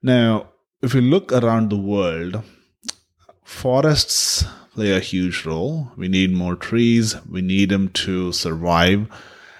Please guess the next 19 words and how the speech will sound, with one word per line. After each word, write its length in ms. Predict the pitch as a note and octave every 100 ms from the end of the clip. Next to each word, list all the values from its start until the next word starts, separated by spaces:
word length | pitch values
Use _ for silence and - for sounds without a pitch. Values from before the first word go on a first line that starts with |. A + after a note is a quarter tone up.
| _
And, 400 | A#2+ A#2 A#2 A#2+
uh, 400 | A#2+ A#2 A2+ G#2+ - _ _ -
because 340 | D3+ - F#3 E3
of 460 | D3 B2+ - - _ _ _ -
different 640 | B2+ B2 - B2 A2 G#2 - _
geopolitical 840 | A2 - A2+ G#2 - G2 G2+ F#2+ F#2+
conditions, 680 | F#2+ F2+ G2 - F#2 F2+ A#2
not 360 | A#2+ B2 A#2+
every 280 | A2+ G2 G#2
forest 600 | G2 - F#2 F2+ F2+ -
is 460 | E2+ E2 D#2+ D#2+ - -
safe, 640 | - - F2+ - - - - - - -
which 260 | - G2 -
means 420 | G#2 G#2+ G#2 -
that 320 | G#2+ G2+ G2+
even 260 | A#2+ B2 B2+
though 60 |
you 180 | B2 A#2
wanna 800 | A2 G#2+ A2+ A#2 A2 G#2 G2 F#2